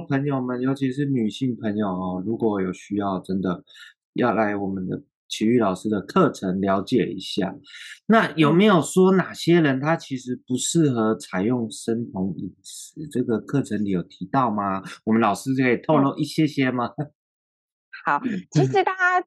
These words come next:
Speaker 1: <laughs>
Speaker 2: 呃，因为对生酮不了解，所以他们有一些知识或有一些资料没有正确。那他们，
Speaker 1: 对。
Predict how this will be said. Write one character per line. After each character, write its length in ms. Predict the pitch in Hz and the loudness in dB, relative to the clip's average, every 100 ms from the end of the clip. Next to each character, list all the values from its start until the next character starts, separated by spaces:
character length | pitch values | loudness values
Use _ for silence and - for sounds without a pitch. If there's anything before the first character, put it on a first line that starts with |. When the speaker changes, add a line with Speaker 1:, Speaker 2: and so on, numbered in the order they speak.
| _ | _
Speaker 1:
<laughs> 160 | - | 0
Speaker 2:
呃， 240 | - 190 185 | 2 4 2
因 160 | 302 | 4
为 160 | 381 370 | 6 6
对 400 | 277 330 294 247 | 6 6 8 6
生 320 | 247 285 269 | 2 2 2
酮 220 | 277 175 | 0 -4
不 100 | 185 | 0
了 300 | 240 190 165 | 2 4 2
解， 200 | 196 185 170 | 0 -2 -2
所 200 | - 269 | 0 2
以 240 | 277 220 - _ _ | 2 0 -6 _ _
他 200 | - 294 | 0 2
们 320 | 285 254 220 | 2 0 0
有 140 | 196 190 | 0 2
一 80 | |
些 440 | 269 247 240 233 240 - | 2 2 2 2 0 -4
知 320 | - 247 247 _ _ _ | -4 -2 -2 _ _ _
识 360 | - - 254 240 | -12 -4 2 4
或 160 | 247 | 4
有 160 | 214 156 | 4 2
一 40 | |
些 180 | 208 233 | 2 2
资 220 | 233 214 | 2 0
料 160 | 233 202 | 0 2
没 80 | 202 | 2
有 120 | 170 | 0
正 300 | - - 160 | -2 -2 -2
确。 320 | - - 170 - _ - | -4 0 0 -2 _ 0
那 160 | 285 302 | 2 4
他 80 | 285 | 2
们， 300 | 254 233 | 2 0
Speaker 1:
对。 40 | 220 | -2